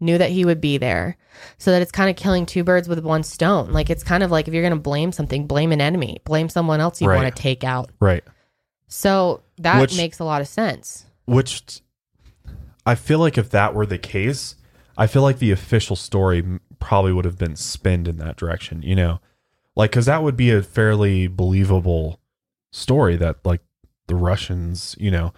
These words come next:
Speaker 2: like, think about it. They blaming our enemy for our president being
Speaker 1: Oh,
Speaker 2: assassinated.
Speaker 1: the K B G theory? Yeah, yeah, yeah.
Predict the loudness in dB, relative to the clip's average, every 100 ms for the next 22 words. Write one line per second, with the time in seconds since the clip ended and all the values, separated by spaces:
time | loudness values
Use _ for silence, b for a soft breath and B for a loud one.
0 | b b 2 2 2 0 0 0 0 0
1 | -2 -14 _ _ _ _ -2 2 4 4
2 | 2 0 0 -2 -2 -2 -2 -4 -4 -6
3 | -2 0 0 0 -2 -2 -2 -2 -2 -6
4 | 0 4 4 2 0 0 0 -2 0 0
5 | -2 -2 0 0 0 0 -2 -2 -8 -6
6 | -6 -8